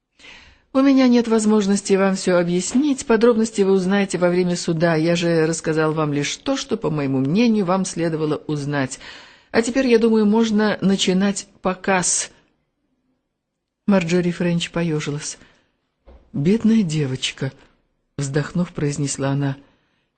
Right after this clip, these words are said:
«Инспектор, мне кажется, нужно попросить мистера Найта отложить демонстрацию его коллекции». «Дорогая мисс Френч», Генри был тверд и спокоен,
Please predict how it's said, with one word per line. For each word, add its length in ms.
«Инспектор, 800
мне 280
кажется, 480
нужно 540
попросить 520
мистера 460
Найта 560
отложить 960
демонстрацию 920
его 100
коллекции». 640
«Дорогая 640
мисс 320
Френч», 720
Генри 380
был 200
тверд 540
и 40
спокоен, 600